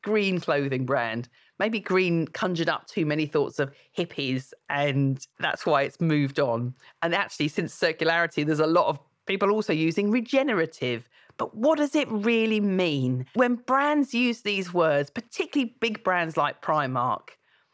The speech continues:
are they genuinely doing the right thing, or are they just jumping on the bandwagon? I'll leave you to decide. Now, in the second part of this episode today,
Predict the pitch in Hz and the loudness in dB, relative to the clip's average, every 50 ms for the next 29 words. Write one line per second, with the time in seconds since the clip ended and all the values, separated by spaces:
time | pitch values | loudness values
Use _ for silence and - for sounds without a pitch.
0 | _ _ _ _ _ _ _ - 208 214 226 220 233 233 214 - - - - 196 | _ _ _ _ _ _ _ 2 2 2 2 2 2 0 0 -2 -6 -2 0 2
1 | 180 190 196 202 196 196 202 202 202 220 233 233 - _ _ _ _ _ - 190 | 2 2 2 2 2 2 2 0 0 0 -2 -4 -6 _ _ _ _ _ 2 2
2 | 190 190 185 185 190 180 185 180 180 170 - - - - 175 170 175 185 202 214 | 2 4 2 2 2 2 4 2 2 0 -4 -4 -2 0 0 0 0 0 0 0
3 | 220 214 _ _ - 156 160 165 160 156 151 151 151 - 151 - _ - 147 127 | -2 -4 _ _ 0 2 4 4 4 2 0 -2 -2 -2 -4 -6 _ -4 -2 -2
4 | 135 135 135 139 131 135 131 123 123 - 127 131 123 120 120 120 113 117 - 117 | 0 -2 -2 -2 -2 0 -2 -2 -2 -2 -4 -2 -2 -2 -2 -2 -4 -4 -6 -6
5 | 113 117 113 _ _ _ _ _ _ 135 139 135 135 139 156 160 139 131 151 151 | -8 -8 -10 _ _ _ _ _ _ -6 -4 -4 -4 -4 -4 -4 -6 -6 -4 -6
6 | 143 135 - 131 120 123 123 - - 135 120 117 113 110 110 - - - _ _ | -6 -6 -8 -10 -10 -10 -12 -8 -6 -6 -6 -6 -6 -8 -12 -14 -16 -20 _ _
7 | _ _ - 196 190 185 185 185 - - 359 359 359 339 254 208 156 127 135 - | _ _ 0 2 2 2 2 -2 -2 -4 -4 -4 -4 -6 -2 0 0 0 0 -4
8 | 135 - 143 127 - 127 - - 123 120 117 - - - 123 117 117 113 | -6 -6 -6 -8 -8 -10 -8 -8 -8 -8 -8 -14 -10 -8 -6 -6 -6 -6